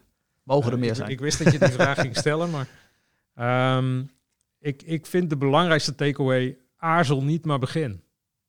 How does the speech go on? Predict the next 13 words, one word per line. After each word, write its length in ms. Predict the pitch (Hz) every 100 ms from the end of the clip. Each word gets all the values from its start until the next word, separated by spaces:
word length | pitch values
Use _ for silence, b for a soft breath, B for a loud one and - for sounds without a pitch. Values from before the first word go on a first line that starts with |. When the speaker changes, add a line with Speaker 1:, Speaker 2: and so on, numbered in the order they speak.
| _ _ _ _ _ _ _ _
Speaker 2:
Als 200 | 131 -
je 100 | 156
nu 240 | 139 180
niet 200 | 190 196
begint 480 | 160 160 170 180 -
met, 440 | 147 139 139 - 160
ehm, 540 | 135 127 127 123 127 147
het, 200 | 139 -
het 180 | 147
opzetten 480 | - 175 - 143 -
van 500 | - 135 139 135 135
een 340 | 127 120 117 113
dataplatform, 1000 | 131 143 156 160 147 151 156 196 175